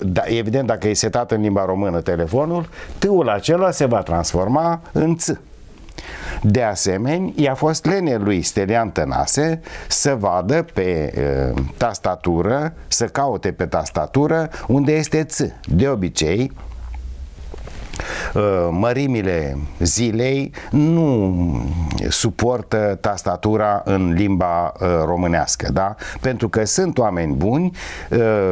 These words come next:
peste tot și tastaturi în limba română, unde aveți ș, ț, î din i, î din a și așa mai departe. Le aveți pe toate acolo, numai trebuie să tastați pe ele atunci când aveți nevoie de respectivele,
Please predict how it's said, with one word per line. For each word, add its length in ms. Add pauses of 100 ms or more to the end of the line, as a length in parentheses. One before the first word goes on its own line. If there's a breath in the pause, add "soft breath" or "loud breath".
(240)
peste 300
tot 380
și 260
tastaturi 800
în 220
limba 300
română, 400
unde 240
aveți 340
ș, 200 (480 loud breath)
ț, 160 (300)
î 340
din 260
i, 240
î 220
din 300
a 240 (200 loud breath)
și 140
așa 220
mai 180
departe. 420
Le 120
aveți 320
pe 120
toate 280
acolo, 400
numai 380 (260 loud breath)
trebuie 360
să 180
tastați 540
pe 100
ele 520
atunci 480
când 260
aveți 340
nevoie 440
de 280
respectivele, 920